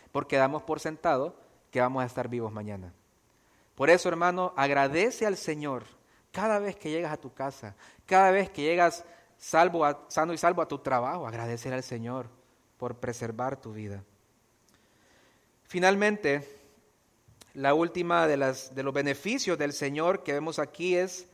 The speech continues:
es por sus bondades, por sus bondades. Dice la segunda parte del versículo cuatro y el versículo cinco,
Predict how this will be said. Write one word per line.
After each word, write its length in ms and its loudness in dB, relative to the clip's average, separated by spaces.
es 280 -6
por 180 -2
sus 180 -6
bondades, 800 -6
por 140 -8
sus 140 -8
bondades. 440 0
Dice 340 0
la 120 0
segunda 360 -6
parte 240 -2
del 60 -4
versículo 520 -8
cuatro 360 0
y 20 0
el 80 -2
versículo 580 -8
cinco, 600 -4